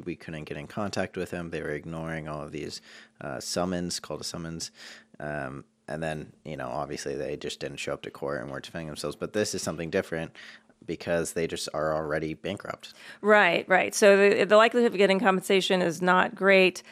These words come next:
Speaker 2: Um, so really, we're talking about this not so much from a lawsuit perspective, but that this is a dangerous
Speaker 1: Public
Speaker 2: product.
Speaker 1: warning.
Speaker 2: And if you have it, get rid of it because,
Speaker 1: Mm.
Speaker 2: you know.
Speaker 1: God, that's terrible. I mean, already, if you have any issues,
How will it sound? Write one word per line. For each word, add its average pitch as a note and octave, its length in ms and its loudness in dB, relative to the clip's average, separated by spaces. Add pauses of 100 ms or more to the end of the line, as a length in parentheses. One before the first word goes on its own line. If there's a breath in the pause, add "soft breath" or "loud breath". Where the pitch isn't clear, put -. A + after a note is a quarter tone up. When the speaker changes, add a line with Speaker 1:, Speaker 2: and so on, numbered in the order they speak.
(280 loud breath)
Speaker 2:
Um, E3+ 360 6
so G3 180 4
really, F#3+ 420 10
we're F3 420 6 (220)
talking F3+ 360 2
about F3+ 200 0
this E3+ 140 -6
not F3 240 2
so F#3+ 80 -2
much F3 180 -2
from F3 140 -6
a E3 60 -4
lawsuit F3+ 480 2
perspective, - 640 -6
but - 180 0
that - 140 -6
this F3+ 200 -4
is F3 140 -6
a E3 60 -4
dangerous F3+ 420 -2
Speaker 1:
Public D#3+ 140 -4
Speaker 2:
product. F#3 640 2 (360 loud breath)
Speaker 1:
warning. F3+ 160 0
Speaker 2:
And F3 160 0
if F3+ 160 -2
you E3+ 80 0
have F3+ 300 2
it, F3 480 0
get F#3 180 -2
rid F3+ 160 4
of E3+ 100 2
it - 200 0
because, E3 680 -4
Speaker 1:
Mm. - 60 -14
Speaker 2:
you D#3+ 140 -6
know. F3 240 -6 (640 loud breath)
Speaker 1:
God, C#3+ 160 -10
that's - 240 -10
terrible. E2+ 400 -4
I F#2 80 -4
mean, G#2 180 -2
already, F#2 580 2
if E2+ 240 -4
you F#2 160 -2
have F2 140 -2
any F2 240 -4
issues, D#2+ 560 -6